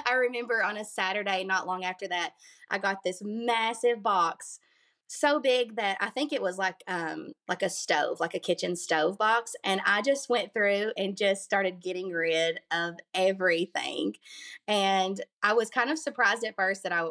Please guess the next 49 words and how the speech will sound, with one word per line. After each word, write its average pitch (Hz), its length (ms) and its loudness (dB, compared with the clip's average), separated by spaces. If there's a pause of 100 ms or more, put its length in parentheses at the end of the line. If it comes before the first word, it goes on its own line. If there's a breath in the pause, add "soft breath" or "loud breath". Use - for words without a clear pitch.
really 170 420 -6
didn't 165 220 -6
have 170 220 -6
much 165 280 -8
emotional 165 500 -2
attachment. 165 600 -2
I 190 80 2
think 202 280 -4
because 226 300 0
I 202 80 4
was 202 160 0
so 185 280 2
desperate 208 960 -2 (500 soft breath)
to 233 140 -2
make 196 260 0
a 226 100 0
change 202 680 -4
that 208 140 -2
I 185 220 2
was 190 260 0
just 190 240 -2
kind 180 280 -2
of 165 160 -4 (220)
all 165 320 0
in. 202 420 -6 (100)
Like, 165 180 0
I 165 80 2
just, 175 360 -2 (240)
I 202 80 2
think 277 220 2
that 262 140 6
I, 214 280 2
I 233 40 -6
think 311 220 0
I 339 100 2
would 269 140 2
have 233 100 0
gotten 202 200 0
rid 202 140 0
of 185 100 -2
the 185 60 -2
kitchen 180 360 -6
sink 165 280 -4
that 190 220 0
day 208 400 -4 (420 soft breath)
if 196 160 -2
I 175 100 4
could 165 260 0
have. 147 360 -4